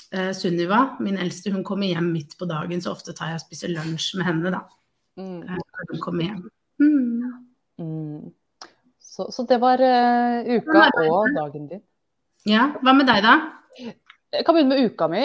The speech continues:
Speaker 2: Jeg har observert det samme som deg. Jeg føler at verden er treg på mandager. Lite
Speaker 1: Mm.
Speaker 2: svar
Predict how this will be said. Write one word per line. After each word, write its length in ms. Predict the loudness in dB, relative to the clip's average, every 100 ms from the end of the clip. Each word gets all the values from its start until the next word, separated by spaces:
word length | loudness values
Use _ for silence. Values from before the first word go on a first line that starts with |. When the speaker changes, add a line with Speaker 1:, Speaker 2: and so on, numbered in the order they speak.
| 2
Speaker 2:
Jeg 220 | 4 4 4
har 280 | 2 2 -2 _ _ _ _ _ _ -6
observert 680 | -6 -6 -4 -2 -2 -2
det 80 | -4
samme 200 | -2 -2 -4
som 140 | 0
deg. 160 | 2 4
Jeg 140 | 2
føler 220 | 2 -2 -2
at 100 | -8 -10 -4
verden 480 | -4 -4 -8 -8 -8
er 160 | -8 -8
treg 320 | -8 -6 -6 -10
på 100 | -10
mandager. 560 | -10 -10 -8 -6 -6 -10 _ _ _ -20 -14
Lite 640 | -8 -2 -2 -2 -8 -12 -12
Speaker 1:
Mm. 40 |
Speaker 2:
svar 160 | -6